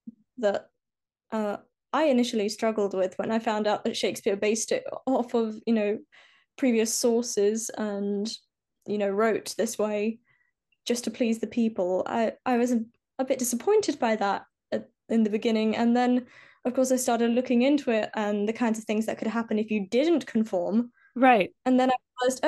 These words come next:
Speaker 1: okay, he actually, yeah, this makes sense. And this is actually really clever.
Speaker 2: Yeah, I think you bring up a great point about being disappointed, though. I think that in our modern day, Shakespeare can be sort of put up on a pedestal of this, like,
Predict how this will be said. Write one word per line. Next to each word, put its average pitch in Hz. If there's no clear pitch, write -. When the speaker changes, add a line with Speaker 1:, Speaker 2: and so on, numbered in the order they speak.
Speaker 1:
okay, 311
he 240
actually, 262
yeah, 226
this 226
makes 240
sense. 269
And 226
this 226
is 254
actually 233
really 202
clever. -
Speaker 2:
Yeah, 262
I -
think 247
you 269
bring 240
up 214
a 202
great 196
point 214
about 180
being 175
disappointed, 196
though. 143
I 160
think 175
that 165
in 180
our 165
modern 185
day, 185
Shakespeare -
can 180
be 170
sort 175
of -
put -
up -
on 165
a 160
pedestal 160
of 165
this, 156
like, 151